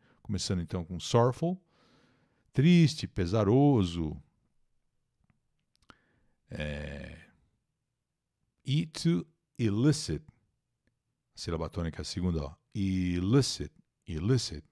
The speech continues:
que é provocar, gerar, causar, é, desencadeando ali uma cobertura jornalística. A coisa viralizou, a T V local foi lá fazer a reportagem com ele.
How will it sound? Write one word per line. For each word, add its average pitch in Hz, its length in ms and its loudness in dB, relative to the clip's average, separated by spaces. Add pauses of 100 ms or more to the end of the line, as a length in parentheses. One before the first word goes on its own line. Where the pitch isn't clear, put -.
que - 120 -6
é 160 40 0
provocar, 160 520 0
gerar, 90 320 -2
causar, 85 520 -6 (1160)
é, 85 120 -10
desencadeando 95 880 2
ali 85 160 2
uma 117 140 -2
cobertura 147 540 0
jornalística. 139 540 -4
A - 40 -16
coisa 80 400 -8
viralizou, 123 920 -2
a 123 200 -10 (260)
T 98 120 -4
V 82 140 -2
local 90 360 -2
foi 160 220 -2
lá 113 320 -4 (560)
fazer 92 280 -2
a - 20 2
reportagem 98 640 0
com 117 200 -2
ele. 76 260 -8